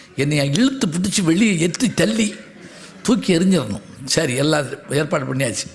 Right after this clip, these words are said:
இவனும் படுத்துட்டான், அவனும் படுத்துட்டான். வண்டி மெட்ராஸ்ல நிக்குது.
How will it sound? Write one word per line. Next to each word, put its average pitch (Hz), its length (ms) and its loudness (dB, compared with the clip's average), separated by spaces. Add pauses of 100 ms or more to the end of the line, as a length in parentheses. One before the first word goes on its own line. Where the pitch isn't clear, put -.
(140)
இவனும் 175 240 2
படுத்துட்டான், 156 380 0
அவனும் 160 220 0
படுத்துட்டான். 113 400 -2 (680)
வண்டி 160 220 0
மெட்ராஸ்ல 147 460 0
நிக்குது. 147 300 0